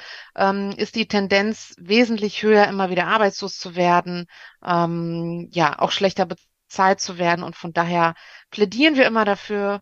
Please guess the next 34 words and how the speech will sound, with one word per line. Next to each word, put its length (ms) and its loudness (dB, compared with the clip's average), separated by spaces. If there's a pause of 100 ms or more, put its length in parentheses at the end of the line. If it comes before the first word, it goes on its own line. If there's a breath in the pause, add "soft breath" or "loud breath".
ja, 120 -6
eine 140 -6
Weiterbildung 540 0
zu 160 -14
machen 260 -2
und 120 -6
sich 260 -6
eigentlich 320 -2
auch 100 -4
lebenslanges 680 0
Lernen, 340 2
ne? 120 -4
Das 180 -4
ist 200 -14
irgendwie 240 -4
auch 200 -2
was 120 2
Schönes. 440 0
Also 200 -6
man 140 -4
lernt 260 0
quasi 340 0
nie 200 -6
aus, 300 4 (320 loud breath)
auch 180 -4
ich, 300 -2
man 140 -4
lernt 240 0
immer 260 -2
wieder 200 0
was 180 -2
Neues 320 -8
dazu 480 -10 (420 loud breath)
und, 260 -8